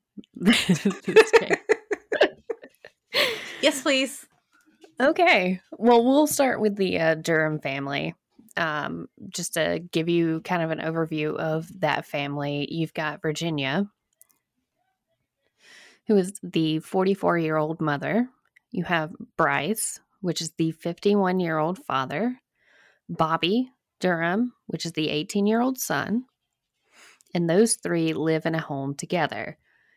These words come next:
Speaker 1: You then have Jenny Sue Hall, who is the nineteen-year-old daughter of Virginia and Bryce. And she is married and lives with her husband four miles away from the Durham family home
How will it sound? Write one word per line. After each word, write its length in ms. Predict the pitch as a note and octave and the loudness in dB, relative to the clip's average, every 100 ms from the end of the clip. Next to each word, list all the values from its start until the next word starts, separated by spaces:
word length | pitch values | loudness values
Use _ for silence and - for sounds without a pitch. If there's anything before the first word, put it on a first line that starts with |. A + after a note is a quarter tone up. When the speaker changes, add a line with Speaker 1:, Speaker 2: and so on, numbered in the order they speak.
| _ _ _ _ | _ _ _ _
Speaker 1:
You 120 | F3+ | 2
then 180 | F#3+ F#3+ | 2 2
have 300 | G3+ F3 E3+ - - F3 | 2 0 -2 -12 -12 -6
Jenny 400 | - A3 B3 B3 | 0 4 6 4
Sue 420 | - - F3+ F3 | 2 0 2 0
Hall, 800 | - - A#3+ F3+ D3+ D#3+ F#3+ _ _ _ _ _ _ _ _ _ _ - - | -4 -2 -2 -2 -4 -4 -6 _ _ _ _ _ _ _ _ _ _ -10 0
who 120 | G3 | 2
is 160 | F3 | 0
the 160 | - E3 | -2 -2
nineteen-year-old 840 | E3 E3 F3 - G3+ F#3+ E3 D#3 D#3 | 0 0 0 0 0 2 0 -2 -2
daughter 480 | D#3+ D#3+ C#3+ C#3+ | 0 0 0 -4
of 200 | - D3+ - | -4 -6 -2
Virginia 680 | D3+ C#3+ D3 C#3+ C3+ C#3+ - | -4 -2 -6 -4 -6 -8 -8
and 300 | D#3+ D3 D3 - _ - | -8 -6 -8 -12 _ -4
Bryce. 580 | D#3 C3+ D#3+ D#3+ - - _ _ _ _ _ - | -4 -4 -8 -6 -8 -10 _ _ _ _ _ -4
And 140 | E3+ | -4
she 220 | - A3+ | -2 0
is 120 | A#3+ G#3+ | 0 0
married 440 | E3+ D#3+ D#3 D#3 | -2 0 -2 -2
and 240 | E3 D#3+ | -4 -2
lives 260 | E3 F3+ G3 | -2 -4 -2
with 120 | G3+ | 2
her 120 | G3+ | 4
husband 520 | F#3+ - D#3 - D3 C#3+ | 2 -2 -8 -8 -8 -8
four 320 | - E3+ F#3 | -2 0 2
miles 300 | F3 E3+ E3 | 2 -2 -2
away 340 | D3+ C#3+ C#3+ D3 | -4 -2 -4 -6
from 380 | - C#3 C#3 D3 _ _ _ _ | -10 -8 -6 -10 _ _ _ _
the 100 | E3 | -4
Durham 340 | E3 F3 F3 | 0 2 0
family 380 | D3+ D3 C#3 C#3+ | -4 -8 -8 -10
home 440 | C#3 - C3 C3 | -10 -12 -12 -12